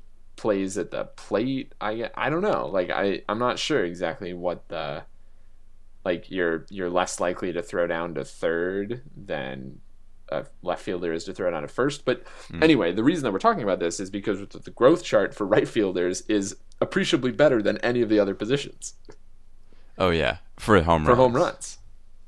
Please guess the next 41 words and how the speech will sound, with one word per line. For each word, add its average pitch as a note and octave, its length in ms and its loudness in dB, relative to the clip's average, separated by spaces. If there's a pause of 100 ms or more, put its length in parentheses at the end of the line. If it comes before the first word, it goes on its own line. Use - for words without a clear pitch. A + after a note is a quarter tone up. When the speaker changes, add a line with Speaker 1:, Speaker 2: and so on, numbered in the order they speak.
(800)
Speaker 1:
So A#2 440 2
Speaker 2:
Yeah. D2+ 180 -2
Speaker 1:
why A#2 260 8
are C#3+ 120 4
they A#2 140 2
stuffing F#2 880 -2 (500)
power A#2+ 400 4
hitters F#2 440 2
out F2 360 0
in E2 200 -8
right E2+ 260 -2
field? C#2+ 680 -6 (540)
The G#2 200 4
center - 280 4
field G2 460 0
being F#2+ 420 -2
sort F#2 240 -2
of D2+ 280 -6 (140)
clustered F2 720 -2 (200)
lower F2+ 580 4
makes D#2 340 -6
a D#2 60 -2
lot B1+ 200 -4
of - 60 -8
sense - 300 -6
to - 100 -12
me. - 100 -12 (440)
Like, F2 160 -10
those F#2 240 0
are, C#2 320 0
you D2+ 80 -8
know C2 160 -4
Speaker 2:
Lower E2 260 8
because E2+ 340 0
they're E2+ 140 4
more D#2+ 280 4
like C#2+ 280 0
the D2+ 100 -8
second C#2 360 -4
base B1+ 260 -4
archetype B1+ 640 -4